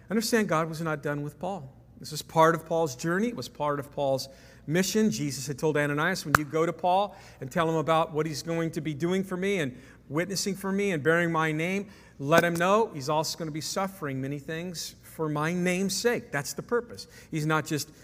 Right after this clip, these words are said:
suffering needlessly. No, he is gonna go through all of this for my name's sake. It might not,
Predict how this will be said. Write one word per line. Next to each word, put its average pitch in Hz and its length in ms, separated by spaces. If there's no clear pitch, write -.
suffering 180 960
needlessly. 156 760
No, 160 180
he 240 260
is 262 120
gonna 214 200
go 196 280
through 214 220
all 156 160
of 139 80
this 151 280
for 190 140
my 170 180
name's 147 260
sake. - 280
It - 120
might 208 220
not, 220 240